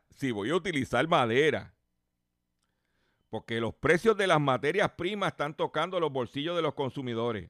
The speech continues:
Óyete esta. La madera de construcción triplicó su valor en los últimos doce meses. O sea que tú, "Ay, voy a tirar esa tablita". Mm,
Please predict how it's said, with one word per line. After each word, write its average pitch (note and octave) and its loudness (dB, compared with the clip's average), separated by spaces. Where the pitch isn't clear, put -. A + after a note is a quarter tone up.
Óyete F3 4
esta. - -2
La B2 2
madera C#3 6
de G3+ 2
construcción E3 -2
triplicó D#3+ -4
su G#3 -2
valor F3+ 2
en F3 0
los C#3+ -4
últimos B3+ 2
doce A#3+ 6
meses. D3 2
O - -20
sea D3 -4
que B2 -6
tú, A3+ -4
"Ay, G#3 4
voy G3 0
a G3 2
tirar G3 6
esa F3+ 4
tablita". E3+ 4
Mm, F3+ -4